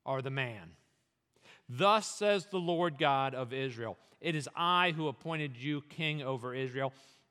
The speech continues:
and it is I who delivered you from the hand of Saul, the former king. I also gave you your master's house and your master's wives into your care. I gave you the house of Israel and Judah. And if that had been too little,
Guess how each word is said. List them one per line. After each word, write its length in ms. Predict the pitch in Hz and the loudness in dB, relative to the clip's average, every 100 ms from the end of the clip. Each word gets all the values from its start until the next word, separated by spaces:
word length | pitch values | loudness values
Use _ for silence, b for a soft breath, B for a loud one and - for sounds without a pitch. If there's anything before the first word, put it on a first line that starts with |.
| - | -4
and 140 | 156 | 0
it 100 | 156 | 0
is 80 | 131 | 0
I 340 | 139 160 170 | 0 2 4
who 140 | 165 170 | 2 0
delivered 440 | 143 139 147 139 | -2 0 0 -2
you 120 | 135 | -6
from 180 | 135 135 | -6 -6
the 100 | 127 | -6
hand 380 | 120 131 131 123 | -6 -6 -6 -6
of 140 | 113 | -10
Saul, 420 | - - 135 131 131 | -12 -6 -2 -2 -2
the 100 | 117 | -6
former 360 | - 131 127 | -8 -8 -8
king. 300 | - 123 123 - b b b b | -10 -10 -10 -14 b b b b
I 260 | 165 160 | 4 4
also 440 | 147 175 185 175 180 | 6 4 4 2 -4
gave 380 | 139 160 160 143 | 0 0 0 0
you 160 | 160 - B | -4 -4 B
your 140 | 135 139 | -6 -4
master's 640 | 143 151 170 - 165 - | 0 2 2 0 -10 -6
house 400 | 160 170 175 156 | 0 2 0 -4
and 80 | 131 | -8
your 80 | |
master's 500 | 120 156 160 160 147 | -2 0 0 -2 -10
wives 440 | 131 139 151 170 151 | -6 0 2 2 0
into 160 | 156 | -6
your 100 | 151 | -6
care. 360 | 147 160 151 175 B B B | -6 -4 -2 -4 B B B
I 120 | 143 | -2
gave 340 | 139 156 165 | 0 0 0
you 80 | 160 | 0
the 100 | 147 | -2
house 360 | - 147 165 160 | -2 -2 -2 -2
of 100 | 143 | -4
Israel 400 | 156 156 170 160 | -2 -2 -4 -4
and 120 | 131 | -6
Judah. 340 | 113 147 180 - _ _ _ _ _ _ _ - | -6 -4 -4 -6 _ _ _ _ _ _ _ 0
And 100 | 170 | 0
if 160 | 151 | 2
that 220 | 175 208 | 4 4
had 100 | 220 | 4
been 160 | 196 214 | -2 -4
too 160 | - 220 | -4 -2
little, 320 | 196 175 | 2 4